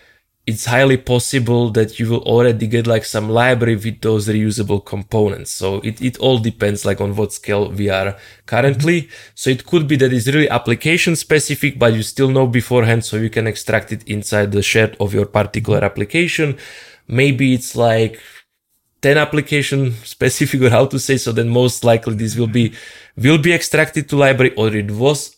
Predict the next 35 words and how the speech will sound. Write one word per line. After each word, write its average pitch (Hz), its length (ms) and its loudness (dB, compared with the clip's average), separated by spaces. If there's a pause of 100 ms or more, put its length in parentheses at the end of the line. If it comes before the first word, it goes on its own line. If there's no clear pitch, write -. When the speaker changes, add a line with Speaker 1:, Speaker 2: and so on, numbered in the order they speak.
(140)
Speaker 1:
already 117 420 2
extracted 110 540 -2
into 104 320 -6
some 110 200 -4
component 110 640 -2
library, 104 540 0 (240)
some 107 240 -6
utility 110 480 -4
library, 104 340 0
some 104 260 -4
widget 101 260 -6
library, 90 380 -6
right? 98 320 -2 (360)
And 120 100 0
I 139 80 4
think 160 260 -2
those 160 280 0
things, 156 320 -4
like, 131 300 2
of - 200 -4
course, 123 260 0
we 113 140 0
are 110 100 2
focused 120 360 -4
on 113 120 -4
Angular, 117 360 0
but 110 160 0
I 110 80 2
think 123 320 -4 (260)
this 127 220 -2
is 123 140 -4
kind 123 260 0
of, 113 100 -2
like, 110 420 0
uh, 110 280 2